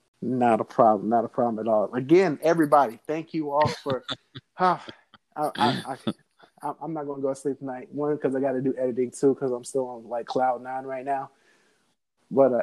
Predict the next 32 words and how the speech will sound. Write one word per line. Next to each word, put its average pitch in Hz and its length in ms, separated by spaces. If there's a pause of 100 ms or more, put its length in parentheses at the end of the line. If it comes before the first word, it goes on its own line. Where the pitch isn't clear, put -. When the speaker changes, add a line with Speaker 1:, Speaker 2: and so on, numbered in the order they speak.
(100)
Speaker 1:
everybody, 151 420
thank 139 260
you 139 160
all 139 240
for 113 120
always 143 340
supporting. 120 680
I'm 113 120
truly 143 260
humble 131 300
for 131 180
everybody 120 420
supporting, 120 520
whether 127 340
it's - 280 (420)
a 104 80
hundred 151 260
and 139 120
something 139 340
listeners 135 460
at 123 120
a 123 60
time. 123 520
I've 120 160
already 147 240
reached 139 300
a 127 80
hundred, 143 380
over 139 420 (280)
twelve - 340
hundred 139 300
listens 135 580